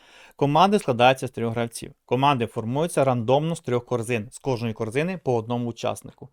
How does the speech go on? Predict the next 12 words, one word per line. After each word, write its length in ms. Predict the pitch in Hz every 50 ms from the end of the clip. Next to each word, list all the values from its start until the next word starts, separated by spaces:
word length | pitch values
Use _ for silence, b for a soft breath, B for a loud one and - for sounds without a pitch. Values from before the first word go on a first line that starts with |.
| _ _ _ _ _ -
Розумію, 440 | 170 190 190 226 226 208 185 147 131
що 140 | - 135 123
для 180 | 127 131 135
П 220 | 135 - 139 139 131
В 60 | 135
П 120 | - 127 120
турніру 380 | - 131 117 123 120 113 110
це 240 | - - 120 113 110
не 120 | 110 113
найкращий 520 | 117 117 - - 131 123 117 - - 123 107
формат 520 | - - 127 123 120 120 120 120 117 113 - -
жеребкування, 840 | 117 107 120 123 123 117 - - 147 156 185 202 214 202 190 180